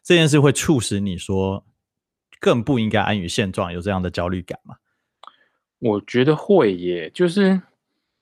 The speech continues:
Speaker 2: 毕竟我们两个都过了三十，其实三十对于一个人生的职涯发展，
Speaker 1: <laughs>
Speaker 2: 其实是一个蛮大的分水岭。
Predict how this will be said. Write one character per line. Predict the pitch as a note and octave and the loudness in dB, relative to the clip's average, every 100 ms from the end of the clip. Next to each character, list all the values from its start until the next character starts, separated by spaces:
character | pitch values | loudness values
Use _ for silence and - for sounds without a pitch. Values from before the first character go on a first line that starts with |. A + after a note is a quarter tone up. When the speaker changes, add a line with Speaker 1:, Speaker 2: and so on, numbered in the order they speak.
| _ _ _ | _ _ _
Speaker 2:
毕 | - F#3+ | -2 2
竟 | F#3 | 4
我 | A#2+ | 4
们 | G2 | 2
两 | F#2+ F2 | 0 -2
个 | |
都 | F#2+ | 0
过 | C3 - A#2+ | 0 2 2
了 | G2 | 2
三 | - G#2 | -2 -2
十， | G#2 - - E2+ G2+ | -2 -6 -6 -12 -12
其 | - | -10
实 | A#2 D3 | -8 -2
三 | E3 F3 | -2 -2
十 | - A2+ A#2 | -4 -6 -6
对 | - D#3+ A#2+ | 0 2 2
于 | A2 | -2
一 | |
个 | A2+ A2 | -2 0
人 | G#2 G2 | 0 -4
生 | B2+ | -4
的 | A2+ | -6
职 | G#2+ G2+ | -4 -4
涯 | F#2 F#2 | -2 -2
发 | B2+ A2 | 0 -2
展， | G#2+ | -2
Speaker 1:
<laughs> | F2+ | -8
Speaker 2:
其 | G#2+ | -10
实 | G2 | -6
是 | A#2+ | -6
一 | |
个 | G#2 F#2+ | -4 -4
蛮 | F2+ F2+ | -4 -6
大 | - G#2+ | -2 -2
的 | F2 | -2
分 | - F#2 | -4 -4
水 | F#2 E2+ E2+ | -4 -10 -10
岭。 | - | -14